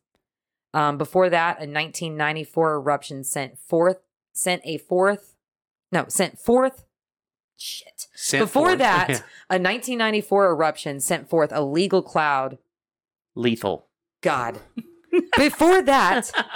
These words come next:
Speaker 2: <laughs>
Speaker 1: a nineteen ninety-four eruption sent forth a lethal cloud of scalding hot gas, which burned sixty people to death.
Speaker 2: To death?
Speaker 1: Yes.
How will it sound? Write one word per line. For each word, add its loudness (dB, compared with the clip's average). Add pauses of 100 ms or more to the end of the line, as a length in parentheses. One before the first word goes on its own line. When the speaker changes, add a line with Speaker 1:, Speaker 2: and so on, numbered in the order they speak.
(260)
Speaker 2:
<laughs> -20
Speaker 1:
a 4
nineteen 0
ninety-four 0
eruption -2
sent -4
forth -8
a -4
lethal -4
cloud 0
of -8
scalding 0
hot -2
gas, -4
which -4
burned -2
sixty -8
people -4
to -8
death. -10 (640)
Speaker 2:
To -14
death? -4 (280)
Speaker 1:
Yes. -4